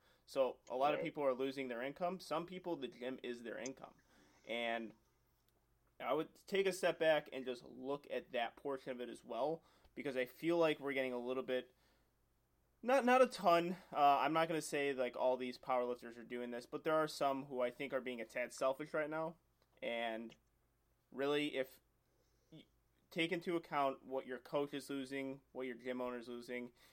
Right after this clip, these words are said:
Speaker 1: and I've been advising all people who at least follow me to try to support them any way you can. You know, keep those gym
Speaker 2: Yeah.
Speaker 1: memberships going for as long as you can. If it's a massive financial burden, then no one's gonna judge you if you give up on it. But if you could still support your gym and coach,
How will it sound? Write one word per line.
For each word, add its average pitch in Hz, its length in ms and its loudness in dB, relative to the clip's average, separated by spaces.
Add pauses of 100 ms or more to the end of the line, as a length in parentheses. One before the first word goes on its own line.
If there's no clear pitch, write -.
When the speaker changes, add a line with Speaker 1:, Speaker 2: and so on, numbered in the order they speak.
(160)
Speaker 1:
and 143 320 0 (1120)
I've 147 180 -2
been 165 180 2
advising 151 600 2
all 143 200 4
people 160 580 -4 (220)
who 143 140 -2
at 135 60 0
least 135 220 -2
follow 131 300 6
me 127 240 -4 (100)
to 117 140 -8 (100)
try 156 140 -2
to 196 60 -4
support 175 360 -4
them 117 140 -4
any 120 120 -4
way 120 100 -4
you 113 100 -6
can. 107 240 -10 (500)
You - 60 -8
know, 113 100 -4 (160)
keep 175 200 -8
those 202 160 0
gym 175 120 -4
Speaker 2:
Yeah. 185 60 0
Speaker 1:
memberships 185 420 -2
going 160 380 2
for 151 120 -4
as 131 120 -4
long 131 180 0
as 135 80 -12
you 127 80 -10
can. 139 320 -4
If 135 100 -4
it's - 140 -16
a 123 40 -4
massive 120 400 -4
financial 120 400 -6
burden, 165 500 -2 (540)
then 117 480 -2
no 131 160 4
one's 143 220 0
gonna 127 140 0
judge 123 280 -2
you 120 140 -6
if - 140 -14
you 113 200 -6
give 113 220 -6
up 113 160 -4
on 147 180 0
it. 151 140 -4
But 120 240 -2
if - 140 -12
you 135 80 -4
could 156 140 -6
still 160 140 -4
support 147 340 -6
your 135 100 -6
gym 131 240 -4
and 127 100 -10
coach, 147 420 -6